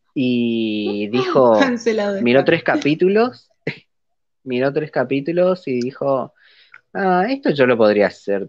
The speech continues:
Speaker 1: tiene, tiene slow motion, así que
Speaker 2: <laughs>
Speaker 1: entra en, en mi target". Y además
Speaker 2: Ay,
Speaker 1: escenas
Speaker 2: no.
Speaker 1: súper épicas, explotando por todos lados, Rick and Morty siempre tuvo eso.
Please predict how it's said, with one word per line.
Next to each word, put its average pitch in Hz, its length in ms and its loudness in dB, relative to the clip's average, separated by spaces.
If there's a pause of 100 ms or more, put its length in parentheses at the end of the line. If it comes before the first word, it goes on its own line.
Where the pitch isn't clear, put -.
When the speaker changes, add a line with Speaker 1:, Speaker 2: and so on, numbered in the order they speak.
Speaker 1:
tiene, 170 340 -2
tiene 139 300 -4
slow 113 220 0
motion, 127 720 -6 (100)
así 117 300 -14
que 104 260 -4
Speaker 2:
<laughs> 294 220 4
Speaker 1:
entra 113 260 0
en, 104 220 -6 (180)
en 120 160 2
mi 117 120 2
target". 101 580 0 (1800)
Y 139 40 2
además 139 380 2
Speaker 2:
Ay, 214 220 2
Speaker 1:
escenas 208 220 0
Speaker 2:
no. 208 500 -8
Speaker 1:
súper 151 400 2
épicas, 127 560 0
explotando 113 720 0
por 107 160 -6
todos 107 220 -2
lados, 107 340 0
Rick 98 220 -6
and 95 120 -6
Morty 98 240 -8
siempre 92 400 -8
tuvo - 260 -8
eso. - 200 -18